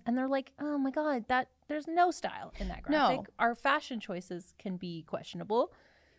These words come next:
Speaker 2: Yeah, I think it's 'cause the right thinks culture, they're above culture for some
Speaker 1: Mm-hmm.
Speaker 2: reason. They're,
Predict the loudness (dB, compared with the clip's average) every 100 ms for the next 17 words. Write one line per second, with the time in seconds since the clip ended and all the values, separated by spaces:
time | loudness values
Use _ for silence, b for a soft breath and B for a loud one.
0 | b b b _ 6 6 6 2 2 4
1 | 2 4 2 6 6 6 2 -4 0 2
2 | 2 -4 2 4 4 6 6 8 6 6
3 | 6 8 6 6 4 0 0 2 0 2
4 | 2 4 4 2 0 4 6